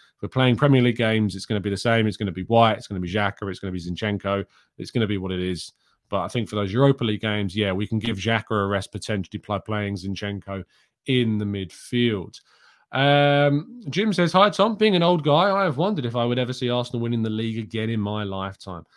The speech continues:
Lately, things look so much more positive." Yeah, you know,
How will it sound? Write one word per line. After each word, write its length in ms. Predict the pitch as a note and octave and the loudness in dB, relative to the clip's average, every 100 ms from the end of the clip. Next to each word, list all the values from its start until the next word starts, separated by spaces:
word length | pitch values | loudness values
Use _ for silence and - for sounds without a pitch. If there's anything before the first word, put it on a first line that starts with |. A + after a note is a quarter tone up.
| _ _ | _ _
Lately, 320 | A#2+ B2+ B2+ | -4 -2 -4
things 300 | A#2+ A#2+ G#2 | -2 -2 -2
look 160 | A2 A#2+ | -8 -10
so 220 | - A#2 | -6 -4
much 280 | A#2 A2+ - | -4 -8 -10
more 120 | A2 | -12
positive." 480 | - G#2+ G2+ - _ _ - | -10 -12 -12 -14 _ _ -12
Yeah, 220 | D3 B2+ - - A#2 B2 F2 - - G1+ - | -8 -8 -10 -16 -18 -16 -16 -16 -20 -20 -16
you 120 | G#2+ | -12
know, 120 | F#2+ | -10